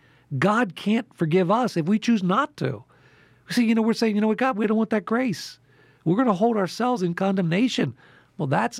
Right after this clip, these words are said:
a grave sin. So I thank you, Lord, for the gift of reconciliation, the sacrament, and being able to go as a Catholic, to be set free, saying, "Lord, I need your help. I've carried this grave sin of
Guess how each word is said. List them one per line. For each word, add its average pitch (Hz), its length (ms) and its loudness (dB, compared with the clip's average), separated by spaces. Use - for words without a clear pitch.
a 156 80 0
grave 165 720 0
sin. 156 380 0
So 135 260 -2
I 147 80 0
thank 202 300 -4
you, 160 60 2
Lord, 147 220 2
for 143 60 -6
the 127 100 -4
gift 147 320 -2
of 117 180 -4
reconciliation, 151 840 0
the 123 60 -4
sacrament, 156 680 -2
and 143 140 0
being 175 260 4
able 180 180 0
to 131 60 -2
go 180 180 0
as 170 100 -2
a 135 40 -4
Catholic, 226 500 -4
to 247 60 0
be 262 120 4
set 254 240 -2
free, 269 280 2
saying, 240 240 2
"Lord, 254 400 2
I 170 140 0
need 240 220 2
your 196 100 2
help. 226 300 -2
I've 180 180 -4
carried 254 280 2
this 220 240 0
grave 160 500 0
sin 185 180 0
of 147 80 -2